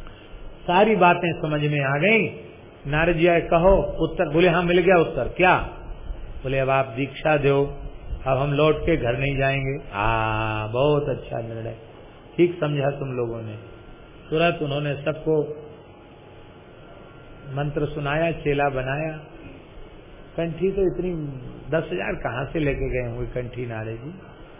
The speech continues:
हो सकता अपनी हजारा माला के ही मनिया या और कहीं से कुछ संकल्प से प्रकट कर लिया हो तो पता नहीं।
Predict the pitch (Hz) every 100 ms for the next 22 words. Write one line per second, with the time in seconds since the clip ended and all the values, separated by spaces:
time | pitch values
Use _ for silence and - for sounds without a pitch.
0 | - - - - - - 156 151 156 -
1 | 156 151 156 147 127 - - - - -
2 | - 135 135 147 156 151 143 143 151 143
3 | 151 135 147 139 139 143 143 143 139 135
4 | 131 - - - - - 131 143 143 135
5 | 143 147 151 147 - 151 147 151 147 -
6 | 147 143 139 139 143 139 143 131 135 135
7 | 131 131 135 135